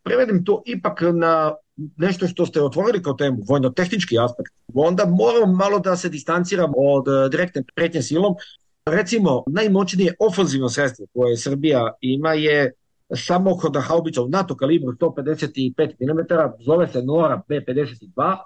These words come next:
i kad se pokaže na smotrama, to zaista izgleda impresivno. I sa puno razloga biste rekli, „Pa čekajte, Srbija zaista svima nama pokazuje zub.” Haubica koja ima domet od preko četrdeset kilometara, to je nešto ozbiljno. Ali su te haubice prodate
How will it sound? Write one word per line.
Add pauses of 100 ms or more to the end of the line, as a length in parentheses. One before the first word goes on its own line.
(120)
i
kad
se
pokaže
na
smotrama, (240)
to
zaista
izgleda
impresivno. (280)
I
sa
puno
razloga
biste
rekli,
„Pa
čekajte,
Srbija
zaista
svima
nama
pokazuje
zub.” (340)
Haubica
koja
ima
domet
od
preko
četrdeset
kilometara, (240)
to
je
nešto
ozbiljno. (160)
Ali (280)
su
te
haubice
prodate